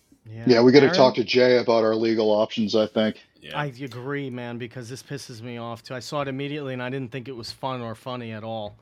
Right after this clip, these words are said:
Speaker 2: No.
Speaker 3: Biting
Speaker 1: I thought
Speaker 3: our
Speaker 1: it was
Speaker 3: style.
Speaker 1: fucked up. Yeah. We've literally, we've been pushing to get people to know about this stupid,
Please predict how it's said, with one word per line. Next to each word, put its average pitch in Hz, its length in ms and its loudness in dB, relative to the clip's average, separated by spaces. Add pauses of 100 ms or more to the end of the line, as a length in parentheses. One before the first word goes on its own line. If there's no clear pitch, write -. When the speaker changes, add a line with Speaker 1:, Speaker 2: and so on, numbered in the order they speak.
(160)
Speaker 2:
No. 117 300 4 (380)
Speaker 3:
Biting 85 280 -4
Speaker 1:
I - 20 -10
thought 82 60 -6
Speaker 3:
our 127 60 -4
Speaker 1:
it - 20 -6
was 113 80 -8
Speaker 3:
style. 87 240 0 (100)
Speaker 1:
fucked 107 40 -6
up. 123 200 -8 (540)
Yeah. 127 320 -12 (340)
We've 135 160 -12
literally, 143 420 -4
we've 135 180 -8
been 131 140 -8
pushing 139 580 -8 (580)
to 165 100 -6
get 180 220 0
people 170 280 -4
to 160 140 -6
know 180 280 2
about 147 320 -2
this 147 160 -8
stupid, 185 680 -4